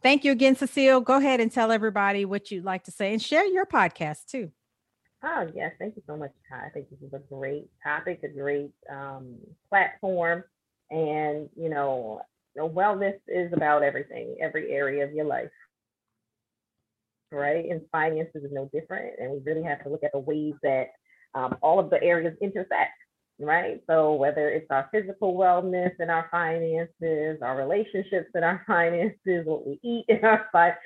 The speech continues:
Speaker 2: all of that intersects. What we think in our finances, all of that intersects. And so, you know, I, um, love having these conversations because it brings to light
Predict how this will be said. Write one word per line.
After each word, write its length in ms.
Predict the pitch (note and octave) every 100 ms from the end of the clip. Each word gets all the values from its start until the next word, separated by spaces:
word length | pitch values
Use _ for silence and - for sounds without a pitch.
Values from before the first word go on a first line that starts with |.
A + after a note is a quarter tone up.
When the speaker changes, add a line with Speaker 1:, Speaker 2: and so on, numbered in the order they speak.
| - - -
Speaker 2:
all 380 | F3 G3 G3+ G#3+
of 120 | F#3+
that 180 | F3+ E3+
intersects. 680 | F3 E3+ E3+ D#3+ - B2 - -
What 260 | D#3 -
we 80 | D#3+ -
think 200 | G#3 A3+ - -
in 120 | G#3+
our 200 | G3 F#3+
finances, 880 | A3+ G3 F#3 F#3 F#3 G3+ G3 F#3 F3+ F#3 - - - - -
all 160 | F3 F3+
of 80 | E3
that 180 | D#3 -
intersects. 580 | D#3+ D#3 - A#2 - -
And 180 | C3+ C#3+ -
so, 460 | D3 C#3 C#3 C#3+ D3+
you 120 | D3+
know, 160 | C#3
I, 680 | C3+ B2 C#3+ C#3 C#3 C#3+ C3+ -
um, 480 | C#3 C3+ B2+ C3 B2+ -
love 240 | D#3 E3
having 320 | F#3+ D#3 D3+
these 140 | D3 C#3+
conversations 680 | D#3 D3 D3 - D3+ D3+ C#3
because 300 | C#3+ F3+ C#3
it 160 | - -
brings 240 | D3 C#3 -
to 80 | C3+
light 220 | C#3